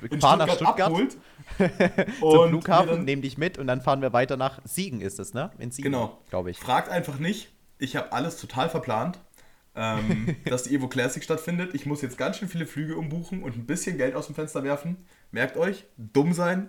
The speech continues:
Speaker 2: ist dumm.
Speaker 1: <laughs> Ja, also für mich wäre das viel zu viel Stress.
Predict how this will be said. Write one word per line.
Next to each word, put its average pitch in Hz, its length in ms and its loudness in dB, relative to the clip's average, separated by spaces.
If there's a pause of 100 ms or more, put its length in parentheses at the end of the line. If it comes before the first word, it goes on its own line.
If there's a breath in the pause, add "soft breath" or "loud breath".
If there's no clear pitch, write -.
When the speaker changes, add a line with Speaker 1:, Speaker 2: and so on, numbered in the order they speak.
(120)
Speaker 2:
ist - 220 -4
dumm. 101 260 2
Speaker 1:
<laughs> - 40 -18 (1900 loud breath)
Ja, 117 140 2
also - 200 -2
für 110 80 -6
mich 123 180 -4
wäre 101 100 -2
das 98 120 -6
viel 107 140 -10
zu - 100 -18
viel - 140 -14
Stress. - 360 -10